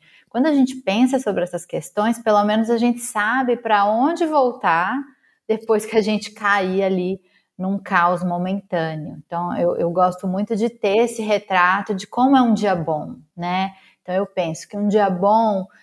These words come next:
é um dia que eu acordo longe do meu telefone, que eu consigo brincar com meu filho, que eu consigo tomar um café da manhã, né, fora das telas. É,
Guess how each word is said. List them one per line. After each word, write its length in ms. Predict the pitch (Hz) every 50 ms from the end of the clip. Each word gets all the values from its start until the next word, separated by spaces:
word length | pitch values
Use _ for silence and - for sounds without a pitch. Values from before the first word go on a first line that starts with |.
| _ _
é 120 | - - 185
um 100 | 190 185
dia 160 | 170 196 190
que 100 | 185 190
eu 60 | 190
acordo 420 | 180 180 - - 175 170 175 170 165
longe 320 | 175 175 185 190 180 190
do 140 | 180 190 185
meu 180 | 185 180 185
telefone, 920 | 185 180 175 180 190 185 - - 208 196 196 196 190 190 185 185 185 185 -
que 40 | 185
eu 80 | 175
consigo 380 | - 175 180 - - 185 175 170
brincar 400 | 165 185 180 175 180 170 - -
com 80 | 175
meu 160 | 175 180 190 185
filho, 840 | - - - 208 208 208 208 202 202 196 190 180 180 185 180 180
que 60 | 185
eu 60 | 180 -
consigo 260 | 185 175 - - -
tomar 280 | _ 180 180 175 170 175
um 60 | 175
café 340 | - 180 180 - - 175 170
da 100 | 170 175
manhã, 500 | 175 175 175 170 165 170 170 175 175 - - _ _ _ _ _ _ -
né, 600 | 170 175 185 190 202 196 185 180 175 175 - - _
fora 420 | _ - 190 180 175 175 180 175
das 260 | 165 175 190 185 -
telas. 960 | - - 190 175 170 175 180 185 180 175 175 175 175 175 175 175 180 - - - _ _ _ - - _ _ _
É, 480 | 180 175 175 170 170 170 170 165 165